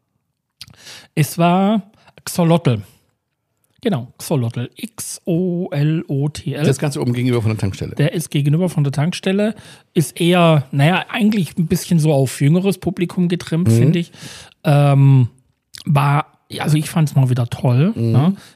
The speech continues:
Speaker 1: Es war wieder ein bisschen anders als beim ersten Mal, aber das ist ja eigentlich das Schöne. Der Koch
Speaker 2: Mhm.
Speaker 1: oder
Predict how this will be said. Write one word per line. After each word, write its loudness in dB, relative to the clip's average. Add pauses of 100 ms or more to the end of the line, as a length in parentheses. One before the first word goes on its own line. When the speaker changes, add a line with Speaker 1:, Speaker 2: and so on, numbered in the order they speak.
Speaker 1:
Es -2
war 4
wieder 6
ein 4
bisschen -2
anders -2
als -8
beim -2
ersten -6
Mal, 0
aber 0
das -2
ist -6
ja -2
eigentlich 0
das -6
Schöne. 0
Der 0
Koch 0
Speaker 2:
Mhm. -4
Speaker 1:
oder 2